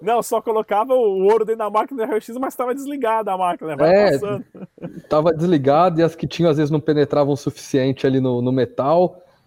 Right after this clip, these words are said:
Speaker 2: Cara, é, então, assim, pô, quem tem, qua-, quem consegue hoje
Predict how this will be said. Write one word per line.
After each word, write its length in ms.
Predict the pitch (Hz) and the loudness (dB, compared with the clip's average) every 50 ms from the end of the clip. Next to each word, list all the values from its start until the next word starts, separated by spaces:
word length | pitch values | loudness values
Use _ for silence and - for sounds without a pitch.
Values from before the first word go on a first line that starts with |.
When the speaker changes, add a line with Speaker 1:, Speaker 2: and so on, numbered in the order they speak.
| _ _ _ _ | _ _ _ _
Speaker 2:
Cara, 380 | - 185 175 160 131 120 117 113 110 110 110 110 110 113 | -2 2 4 4 4 4 4 4 4 4 2 2 2 0
é, 60 | 120 | 0
então, 240 | 120 - - 170 180 | 0 0 2 2 2
assim, 180 | 165 - - | 2 0 -4
pô, 160 | 127 - 147 | -2 0 -2
quem 260 | 135 - - 190 202 175 | 0 2 2 2 2 2
tem, 400 | - 175 160 151 131 139 180 214 - | 2 2 2 2 0 -4 -8 -14 -10
qua-, 240 | - - 147 139 135 | -4 -2 -2 -2 -4
quem 180 | - - 196 220 | -2 -2 -2 2
consegue 520 | 214 196 165 - - - 170 151 143 135 | 2 0 0 0 0 0 0 0 2 2
hoje 400 | 139 147 147 143 127 113 113 110 | 2 4 4 4 2 0 -4 -8